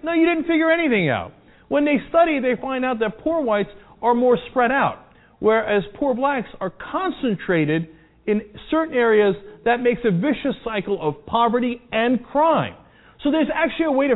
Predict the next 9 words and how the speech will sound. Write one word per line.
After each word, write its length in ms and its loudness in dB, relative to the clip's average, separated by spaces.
fix 160 -2
it. 200 -4
And 120 4
it 180 2
isn't 160 2
by 160 2
blaming 380 0
black 340 -2
people. 360 -4